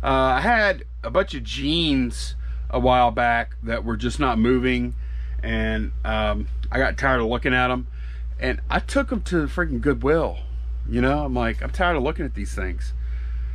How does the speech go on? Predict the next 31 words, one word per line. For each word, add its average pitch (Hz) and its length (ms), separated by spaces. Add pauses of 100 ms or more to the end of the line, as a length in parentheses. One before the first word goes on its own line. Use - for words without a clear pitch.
(240)
And 113 100
I - 20
had 135 200
some 180 320
listed 160 340
and 123 140
some 156 240
not, 139 500
and 113 420
they 123 140
were 123 80
just - 260
like 151 160
a 123 60
burden 147 800 (460)
on, 127 600
on 123 160
my 117 140
mind 131 680 (160)
and 113 120
my 113 140
storage 127 800 (560)
and 107 240
everything. 123 600
And 110 80
I 113 60
was 110 140
like, 107 180
"You 120 60
know 131 140
what? 156 280